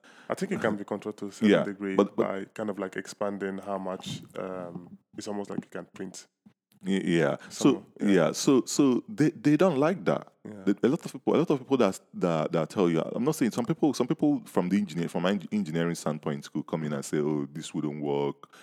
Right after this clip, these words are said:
Speaker 2: You know, if this was built into Bitcoin, it would have been better."
Speaker 1: Mm-hmm.
Speaker 2: But I feel like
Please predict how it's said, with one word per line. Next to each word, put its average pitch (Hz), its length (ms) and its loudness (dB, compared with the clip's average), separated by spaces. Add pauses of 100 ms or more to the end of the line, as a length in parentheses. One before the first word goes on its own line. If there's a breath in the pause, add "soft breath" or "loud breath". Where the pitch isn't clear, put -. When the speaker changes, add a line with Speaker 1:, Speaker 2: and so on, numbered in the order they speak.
(100)
Speaker 2:
You 71 60 -4
know, 71 200 0 (240 soft breath)
if 82 240 -4
this - 280 -4
was 69 200 0
built - 280 -4
into - 160 -10
Bitcoin, 71 360 -6
it 69 40 -6
would 69 100 -6
have 69 120 -4
been 69 120 -8
better." 73 260 0 (120)
Speaker 1:
Mm-hmm. 76 420 -2 (160)
Speaker 2:
But - 180 4
I - 100 0
feel 131 120 4
like - 340 0